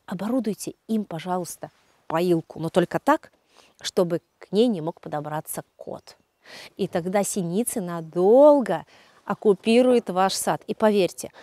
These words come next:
так как синичка работает в саду, не работает никто. Они буквально обшаривают все дерево сверху донизу,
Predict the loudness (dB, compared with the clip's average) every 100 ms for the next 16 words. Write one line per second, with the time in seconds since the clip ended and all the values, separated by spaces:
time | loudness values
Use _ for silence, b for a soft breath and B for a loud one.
0 | B -6 -6 -6 -10 -6 -6 -4 -4 -6
1 | -14 -10 -6 -4 -6 -8 -12 -10 -6 -4
2 | -4 -4 -6 -4 -4 -4 -4 -4 -6 -8
3 | _ B B -6 0 0 0 -6 -10 -4
4 | -2 0 2 2 0 -2 -4 -2 -2 -4
5 | -4 -10 -10 -4 0 4 4 4 2 0
6 | -2 0 2 2 0 0 0 0 0 -4
7 | 0 2 2 0 -4